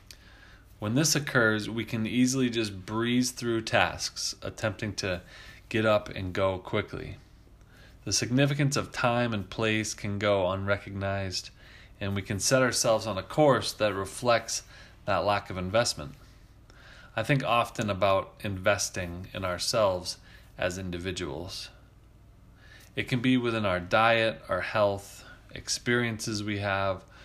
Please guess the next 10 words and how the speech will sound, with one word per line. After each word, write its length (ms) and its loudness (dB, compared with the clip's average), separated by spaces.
or 320 0
simply 360 -2
by 180 4
reading. 480 -2
The 80 -6
beginning 420 4
of 80 2
the 120 -2
day, 340 4
though, 420 4